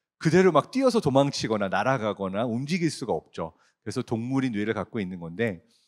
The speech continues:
이렇게 외부 변화에 능동적인 대응을 하면서 생존을 하기 위해서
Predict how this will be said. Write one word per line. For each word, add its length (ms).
이렇게 240
외부 260
변화에 320
능동적인 640
대응을 360
하면서 280
생존을 480
하기 240
위해서 420